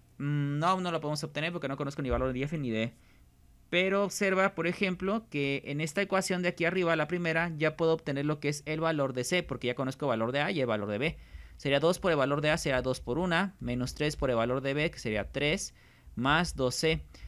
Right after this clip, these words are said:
Entonces, dos por una, dos, menos tres por tres sería menos nueve, menos nueve más dos sería menos siete, pasa como más siete. C es igual a siete medios. Aquí está el valor de c. C vale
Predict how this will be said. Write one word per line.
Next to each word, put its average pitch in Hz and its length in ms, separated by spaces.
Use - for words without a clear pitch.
Entonces, 131 420
dos 143 200
por 127 120
una, 123 200
dos, 196 600
menos 123 520
tres 151 180
por 135 160
tres 143 240
sería 127 340
menos 117 400
nueve, 190 360
menos 127 320
nueve 151 260
más 127 200
dos 139 140
sería 127 200
menos 120 200
siete, 170 280
pasa 147 260
como 120 160
más 107 160
siete. 113 280
C - 120
es 147 120
igual 156 280
a 214 80
siete 123 460
medios. 107 440
Aquí 110 200
está 101 160
el 98 60
valor 107 200
de 135 80
c. 233 180
C - 320
vale 147 400